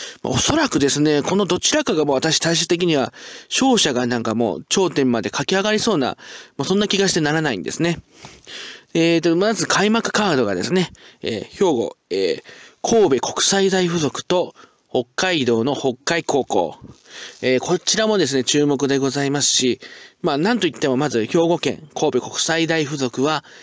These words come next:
えー、まあ、甲子園のですね、お膝元でございますので、まあ、今回制限をかけた、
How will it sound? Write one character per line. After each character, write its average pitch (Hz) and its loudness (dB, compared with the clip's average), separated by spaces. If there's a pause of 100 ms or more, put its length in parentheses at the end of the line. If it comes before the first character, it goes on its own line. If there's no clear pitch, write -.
(120)
え 85 -4
ー、 110 -10
ま 160 0
あ、 - -8 (180)
甲 135 0 (420)
子 - -2
園 113 0
の 92 -8
で 123 -4
す 139 -6
ね、 175 -2 (100)
お - -2
膝 196 0
元 190 0
で 180 2
ご 170 2
ざ 175 0
い 175 0
ま 180 0
す 143 -6
の 123 2
で、 113 0 (460)
ま 190 -4
あ、 190 -2
今 320 2
回 175 2
制 214 4
限 247 2
を 180 0
か 151 -2
け 139 -2
た、 120 -2